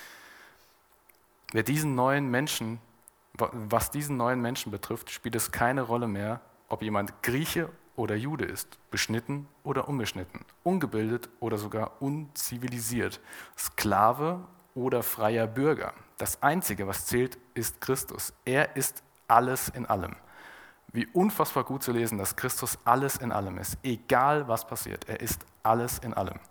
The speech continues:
Und wenn wir selbst unser Schicksal bestimmen dür-,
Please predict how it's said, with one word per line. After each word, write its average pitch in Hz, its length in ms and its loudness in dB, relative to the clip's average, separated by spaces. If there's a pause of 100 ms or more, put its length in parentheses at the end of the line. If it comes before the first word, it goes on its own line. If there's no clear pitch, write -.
(600)
Und 107 340 -2 (1400)
wenn 117 180 0
wir 160 160 4
selbst 160 320 4
unser 131 200 2
Schicksal 113 420 2
bestimmen 131 560 -2
dür-, - 180 -2